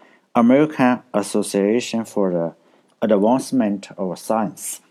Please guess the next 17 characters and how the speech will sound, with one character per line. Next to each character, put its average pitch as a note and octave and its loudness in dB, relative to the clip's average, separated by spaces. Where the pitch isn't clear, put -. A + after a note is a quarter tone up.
大 A#2 -2
概 G2 -4
是 - -10
这 F2 -6
样 E2 -10
哈， - -20
可 B2+ 4
以 A2+ 4
简 G#2+ 2
写 F#2+ 0
为 E2 -4
三 B2 4
个 B2+ 8
A G2+ 2
一 F#2 0
个 A2 0
S。 D#2 -4